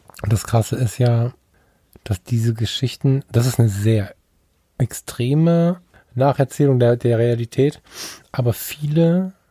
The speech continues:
so schlimme Geschichten gab's und, ähm, warum ich gerade so ein bisschen vom Dunklen gesprochen hab, es wird da draußen jetzt Menschen geben, die im Auto, in der Badewanne, beim Joggen sind und, ähm,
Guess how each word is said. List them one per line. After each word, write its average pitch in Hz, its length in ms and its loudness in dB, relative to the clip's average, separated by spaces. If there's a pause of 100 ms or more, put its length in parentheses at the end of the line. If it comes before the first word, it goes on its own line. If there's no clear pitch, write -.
(340)
so 135 140 -2
schlimme 156 440 2
Geschichten 131 560 -2
gab's 165 480 -2
und, 131 300 -2
ähm, 123 200 0
warum 127 200 0
ich 120 100 -4
gerade 127 240 2
so 123 80 2
ein 123 60 2
bisschen 123 220 -2
vom 120 180 -2
Dunklen 139 300 0
gesprochen 120 360 -2
hab, 131 160 0 (920)
es - 160 -10
wird 190 160 4
da 165 80 4
draußen 151 500 0
jetzt 123 160 -2
Menschen 185 320 0
geben, 131 380 0 (120)
die 135 60 -2
im 143 80 0
Auto, 165 260 0
in 135 80 2
der 123 100 2
Badewanne, 120 420 0
beim 117 180 0
Joggen 127 240 2
sind 123 300 0 (1200)
und, 127 420 0
ähm, 117 500 -2